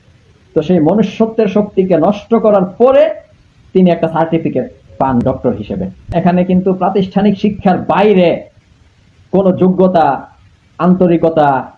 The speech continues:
মেধা, দক্ষতা খোঁজ করেই না। তাহলে এটা কি বৈষম্য নয়? প্রাতিষ্ঠানিক শিক্ষায় উচ্চতর শিক্ষিত হলেই কি আমরা বলতে পারি সে মানুষ?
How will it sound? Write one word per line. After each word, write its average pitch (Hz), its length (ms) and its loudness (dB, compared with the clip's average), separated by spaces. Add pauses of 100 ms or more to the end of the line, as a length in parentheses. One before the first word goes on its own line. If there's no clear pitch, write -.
(120)
মেধা, 156 360 2
দক্ষতা 160 520 0
খোঁজ 170 260 -4
করেই 180 340 2
না। 156 120 0 (180)
তাহলে 151 160 0
এটা 151 100 0
কি 160 100 -2
বৈষম্য 147 360 -2
নয়? 156 300 2 (1120)
প্রাতিষ্ঠানিক 190 680 0
শিক্ষায় 190 480 0
উচ্চতর 190 440 0
শিক্ষিত 185 400 0
হলেই 170 340 2
কি 226 100 0
আমরা 190 180 0
বলতে 180 220 -2
পারি 175 180 0
সে 165 120 -2
মানুষ? 151 340 0